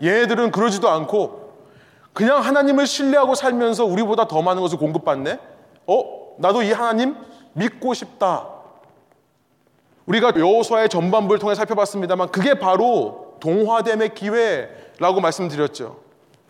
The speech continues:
그렇게 하나님만을 믿는 하나님의 백성을 보고 이방 민족들이 그들과 동화되고자 하는 마음이 들 때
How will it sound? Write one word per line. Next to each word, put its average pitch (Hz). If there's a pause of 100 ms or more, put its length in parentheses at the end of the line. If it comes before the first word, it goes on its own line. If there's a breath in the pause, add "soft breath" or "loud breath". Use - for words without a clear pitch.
(600 soft breath)
그렇게 247
하나님만을 269
믿는 220
하나님의 302
백성을 233
보고 185 (300 loud breath)
이방 233
민족들이 240
그들과 220
동화되고자 240
하는 233
마음이 185
들 147
때 180